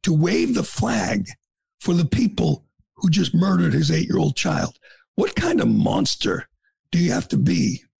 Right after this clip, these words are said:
I mean, there was a time we were told liberals, they were compassionate, right? They had sympathy. They felt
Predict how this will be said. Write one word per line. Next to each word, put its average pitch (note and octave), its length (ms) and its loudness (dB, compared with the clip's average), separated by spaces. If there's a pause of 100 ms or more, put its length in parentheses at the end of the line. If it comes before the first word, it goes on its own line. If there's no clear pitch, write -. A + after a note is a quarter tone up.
(140)
I - 40 -2
mean, - 340 -2 (260)
there A2 180 0
was - 180 0
a G3 100 -4
time - 520 -2 (340)
we F#3 100 2
were E3+ 140 2
told E3+ 400 0
liberals, D#3+ 720 0 (380)
they F3+ 120 0
were G4+ 140 2
compassionate, - 840 -2
right? F3 240 0
They F3+ 120 -2
had D#3+ 180 0
sympathy. E3+ 520 0
They E3 160 2
felt - 440 -2